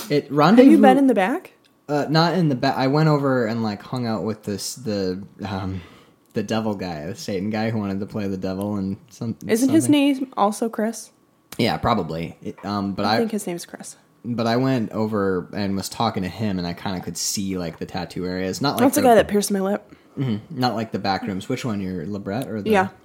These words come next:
Speaker 2: my vertical
Speaker 1: 'Cause
Speaker 2: lip.
Speaker 1: I, I saw you get that other one pierced. And it
Speaker 2: Yeah,
Speaker 1: was,
Speaker 2: Chris did
Speaker 1: Chris
Speaker 2: that one.
Speaker 1: But, um, Chris Pierce did that. I don't know
Speaker 2: Yeah.
Speaker 1: what his real last name is. Um, unless that's maybe his real last name. Who knows?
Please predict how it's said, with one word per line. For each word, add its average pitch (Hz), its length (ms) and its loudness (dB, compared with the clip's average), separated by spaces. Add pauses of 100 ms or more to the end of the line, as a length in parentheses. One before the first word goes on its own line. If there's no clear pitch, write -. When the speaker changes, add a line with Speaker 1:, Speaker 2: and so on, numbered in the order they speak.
(160)
Speaker 2:
my 214 140 -2
vertical 190 400 -4
Speaker 1:
'Cause - 100 -6
Speaker 2:
lip. 139 240 2
Speaker 1:
I, 123 80 0
I 143 40 2
saw 131 320 -2
you 95 180 -4
get 92 140 -8
that 92 120 -8
other 92 220 -6
one 73 200 -12
pierced. - 340 -16
And 165 100 -8
it 247 40 0
Speaker 2:
Yeah, 233 120 4
Speaker 1:
was, 196 100 -4
Speaker 2:
Chris 240 180 -2
did 175 120 -4
Speaker 1:
Chris 160 160 -4
Speaker 2:
that 190 160 -8
one. - 160 -12
Speaker 1:
But, 117 340 -2
um, 76 400 -6 (520)
Chris - 180 -8
Pierce - 260 -10
did - 280 -18
that. - 180 -16
I - 60 -10
don't - 20 -6
know - 60 -4
Speaker 2:
Yeah. - 100 -6
Speaker 1:
what - 80 -10
his - 140 -14
real 62 240 -12
last - 220 -18
name - 220 -14
is. - 140 -18
Um, 156 220 0
unless 156 400 -2
that's 151 160 -6
maybe 131 200 -6
his 110 120 -10
real 107 140 -8
last 104 240 -10
name. 92 220 -8
Who 98 80 -12
knows? 98 220 -14